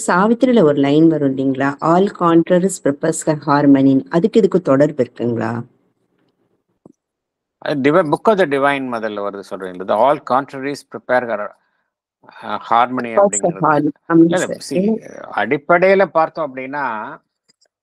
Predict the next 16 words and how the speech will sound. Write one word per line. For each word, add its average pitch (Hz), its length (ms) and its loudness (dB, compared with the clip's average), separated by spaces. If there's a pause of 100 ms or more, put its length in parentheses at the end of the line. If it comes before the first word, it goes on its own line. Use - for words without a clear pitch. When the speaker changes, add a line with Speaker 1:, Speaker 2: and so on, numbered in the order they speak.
(160)
Speaker 2:
ஆ, 107 720 -10
அந்த 110 280 -8 (1300)
எதெல்லாம் 190 680 2
வந்து 175 260 -6
அங்க 160 440 -6
என்ன 180 200 -8
மீனிங்ல 196 440 -8
பகவான் 151 440 -6
சொல்றாரு 151 320 -2
அப்படின்னா, 151 320 -8 (520)
எதெல்லாம் 170 420 -2
நம்ம 156 260 -4
வந்து 156 300 -6
நா-, 139 640 0
ஆ, 110 460 -12 (120)
ச-, 107 420 -4